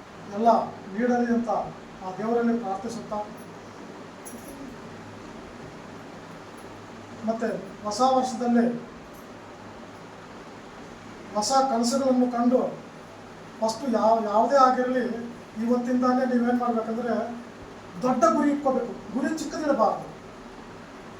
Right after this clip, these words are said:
ನಮ್ಮ ಸಾರ್ ಹೇಳ್ತಾ ಇದ್ರು, ಮತ್ತೆ ಇವರು ಹೇಳ್ತಾ ಇದ್ರು, ಗುರಿ ದೊಡ್ಡದಿರಬೇಕು, ಗುರು ಮುಂದೆ ಇರಬೇಕು,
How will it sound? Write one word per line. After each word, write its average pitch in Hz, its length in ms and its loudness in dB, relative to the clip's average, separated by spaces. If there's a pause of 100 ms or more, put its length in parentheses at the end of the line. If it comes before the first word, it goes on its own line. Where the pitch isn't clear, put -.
(180)
ನಮ್ಮ 226 240 4
ಸಾರ್ 269 220 6
ಹೇಳ್ತಾ 269 240 6
ಇದ್ರು, 233 200 4 (400)
ಮತ್ತೆ 233 220 4
ಇವರು 262 240 4
ಹೇಳ್ತಾ 240 220 4
ಇದ್ರು, 208 220 0 (2750)
ಗುರಿ 302 300 2
ದೊಡ್ಡದಿರಬೇಕು, 254 680 4 (1160)
ಗುರು 311 300 2 (960)
ಮುಂದೆ 214 180 0
ಇರಬೇಕು, 170 520 -6